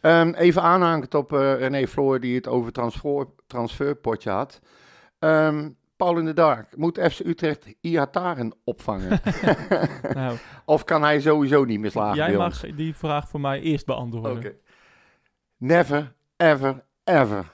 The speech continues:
Speaker 1: Die gozer, die gaat nergens nooit meer slagen.
Speaker 2: Ja.
Speaker 1: Hij heeft te veel kansen gehad. Er zijn heel veel mensen geweest die hem hebben willen helpen, die hem ook hebben geholpen.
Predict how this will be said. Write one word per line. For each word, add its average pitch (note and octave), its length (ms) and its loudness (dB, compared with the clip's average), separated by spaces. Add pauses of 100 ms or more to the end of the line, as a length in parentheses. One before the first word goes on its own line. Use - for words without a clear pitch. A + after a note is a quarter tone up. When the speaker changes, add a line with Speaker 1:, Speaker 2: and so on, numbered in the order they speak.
(420)
Speaker 1:
Die F#3 220 -2
gozer, G3 560 2 (180)
die C#3+ 220 0
gaat B2 400 -2
nergens D3+ 580 0
nooit D3+ 340 4
meer C#3+ 140 -4
slagen. A2 460 -6
Speaker 2:
Ja. D3+ 120 -14 (400)
Speaker 1:
Hij C3 200 2
heeft C3 220 4
te G3 140 4
veel F#3+ 220 4
kansen D#3+ 380 -2
gehad. C3 360 -6 (300)
Er G#2 80 -12
zijn B2 180 2
heel D#3 240 4
veel F#3 100 -2
mensen D#3+ 280 -2
geweest C#3+ 360 0
die C#3 120 0
hem B2+ 100 0
hebben A#2+ 240 -2
willen A2+ 260 -2
helpen, D#3+ 340 2 (140)
die D3 140 -4
hem C3+ 120 0
ook A#2+ 160 0
hebben C3 260 -2
geholpen. E3 520 -2